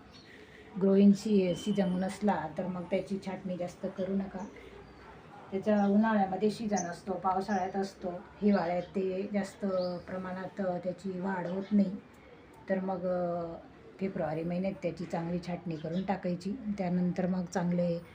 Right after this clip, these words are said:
चांगली वाढ होते त्याची आणि मग जास्त वाढ, जास्त फांद्या आल्यावर मग फुलं भरपूर प्रमाणात येतात. आणि लिक्विड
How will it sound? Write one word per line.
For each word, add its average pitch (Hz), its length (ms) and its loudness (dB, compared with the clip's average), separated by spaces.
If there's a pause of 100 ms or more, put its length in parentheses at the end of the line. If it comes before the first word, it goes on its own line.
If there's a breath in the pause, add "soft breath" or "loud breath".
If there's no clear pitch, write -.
(340 loud breath)
चांगली 180 260 4
वाढ 185 260 4
होते 196 220 4
त्याची 165 400 -2
आणि 170 200 0
मग 175 300 2
जास्त 175 280 0
वाढ, 175 320 2
जास्त 175 300 -2 (100)
फांद्या 180 300 2
आल्यावर 165 420 -4
मग 170 100 -6
फुलं 180 400 -2
भरपूर 185 260 -4
प्रमाणात 180 500 -2
येतात. 175 260 -6 (640 soft breath)
आणि 180 240 2
लिक्विड 202 300 4